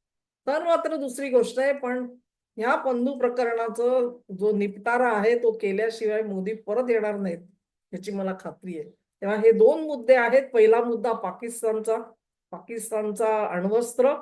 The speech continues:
आणि दुसरं म्हणजे पाकव्याप्त काश्मीरामधली आणि गिलगिट बाल्टिस्तानमधलं त्यांचं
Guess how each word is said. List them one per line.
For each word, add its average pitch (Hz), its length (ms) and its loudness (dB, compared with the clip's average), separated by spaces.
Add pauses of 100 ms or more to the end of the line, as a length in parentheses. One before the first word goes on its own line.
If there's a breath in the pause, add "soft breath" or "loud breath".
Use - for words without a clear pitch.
(420)
आणि 196 220 -2
दुसरं 208 420 0
म्हणजे 226 220 2
पाकव्याप्त 214 680 -4
काश्मीरामधली 202 920 -4
आणि 190 320 -4
गिलगिट 202 460 -4
बाल्टिस्तानमधलं 220 920 -2
त्यांचं 202 580 -2